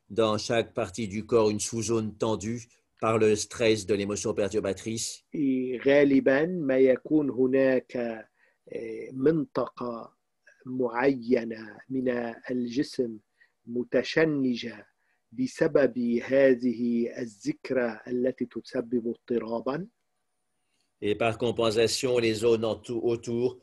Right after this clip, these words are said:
Speaker 1: on ne sent rien.
Speaker 2: ومقابل ذلك للتعويض، آه، في المناطق المحاذية لها لا نشعر بأي شيء.
Speaker 1: Entre les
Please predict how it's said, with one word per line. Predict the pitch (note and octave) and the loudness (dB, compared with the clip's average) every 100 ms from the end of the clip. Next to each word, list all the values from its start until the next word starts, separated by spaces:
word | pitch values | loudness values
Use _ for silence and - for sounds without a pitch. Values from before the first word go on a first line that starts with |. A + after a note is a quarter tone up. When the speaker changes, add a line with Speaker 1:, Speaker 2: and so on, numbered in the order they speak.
| _ | _
Speaker 1:
on | G#2+ G#2+ | -8 -6
ne | |
sent | - G#2+ | -2 0
rien. | G2+ F#2 F2+ - _ _ _ _ _ _ - _ - | 0 -2 -6 -10 _ _ _ _ _ _ -20 _ -4
Speaker 2:
ومقابل | B2+ C3 C3+ C#3 - _ _ - C3+ C3 - D3 C3+ C3 A2+ B2+ | 2 4 6 4 0 _ _ -12 -2 -2 2 4 6 6 6 6
ذلك | B2+ C#3+ - | 6 4 2
للتعويض، | D#3+ A#2+ - A#2+ A2+ A#2 B2+ D3 E3 - _ _ - | 2 2 -4 -6 0 2 2 2 -2 -8 _ _ -10
آه، | A#2+ A#2 A2 | -4 -4 -4
في | - D#3+ D3+ D3 | -6 -4 -2 0
المناطق | C#3 C3+ C3+ D#3+ E3 D3+ - C#3 | 0 2 2 2 0 -4 -4 -2
المحاذية | C3+ C#3+ - G#3+ D#3 A#2 A#2 A#2 A2 A2+ | 0 0 0 2 2 2 -2 -4 -4 -4
لها | A#2+ A2+ B2 C3 D#3 _ _ _ - | -4 -4 -8 -10 -12 _ _ _ 2
لا | C#3 | 4
نشعر | D#3 D#3 - B2 B2+ | 4 2 2 4 4
بأي | B2 C#3 C3 | 4 2 0
شيء. | A2+ - A2 - _ _ _ _ _ _ _ _ _ _ _ _ _ _ _ _ _ _ _ _ _ _ _ _ _ _ _ _ A2 G2+ | -2 -8 -12 -16 _ _ _ _ _ _ _ _ _ _ _ _ _ _ _ _ _ _ _ _ _ _ _ _ _ _ _ _ -12 -2
Speaker 1:
Entre | A2+ A2 - - A2+ | 0 0 -2 4 4
les | G#2+ G#2 G2 F#2 | 6 4 2 0